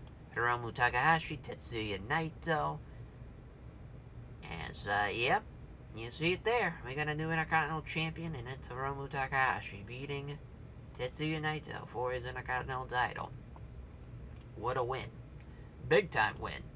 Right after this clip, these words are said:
And that's awesome. And, uh, for the co-main, Shotaro Ashino, Kazuchika Okada, the man who beat Okada in the G one.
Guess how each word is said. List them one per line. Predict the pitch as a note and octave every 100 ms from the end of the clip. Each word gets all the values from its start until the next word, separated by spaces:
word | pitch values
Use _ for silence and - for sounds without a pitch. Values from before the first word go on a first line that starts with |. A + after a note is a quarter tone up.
| - - - - - -
And | F#2+
that's | A2+ B2
awesome. | C#3+ A2 - - - - -
And, | G#2+ G#2+ G#2+
uh, | G#2+ A2 F#2+
for | -
the | A2+
co-main, | - F#3+ A#3+ - D2+ -
Shotaro | - - - F3
Ashino, | B2+ - E3+ B2+
Kazuchika | - D#3 C#3+ -
Okada, | E3 D3 D#3 A#2
the |
man | A2 A#2 E3 E3
who | - -
beat | - A3
Okada | F3+ - - C3+ B2+
in | C3
the | A#2
G | A2 B2 E3
one. | B2 D#3+ E3 A2+